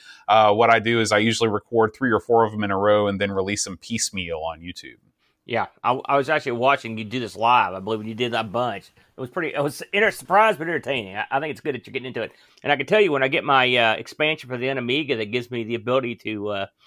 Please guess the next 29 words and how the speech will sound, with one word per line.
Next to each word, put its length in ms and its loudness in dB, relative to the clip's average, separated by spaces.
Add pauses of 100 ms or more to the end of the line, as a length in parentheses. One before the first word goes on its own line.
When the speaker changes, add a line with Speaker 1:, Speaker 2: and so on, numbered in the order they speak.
(460)
Speaker 2:
play 240 4
all 160 6
the 60 -4
Spectrum 460 0
stuff, 340 2
I 140 6
will 120 -2
probably 400 4
jump 340 2
in 240 2
head 240 4
first, 160 -2
'cause 80 -14
I've 140 4
got 80 2
a 20 2
bunch 120 -6
of 80 -20
tapes 260 0
over 100 -4
here 140 -2
too, 280 0
Bo, 280 -6
that 140 -6
I 40 -2
haven't 220 -4
pulled 100 -10
Speaker 1:
Cool. 240 6
Speaker 2:
with, 100 -2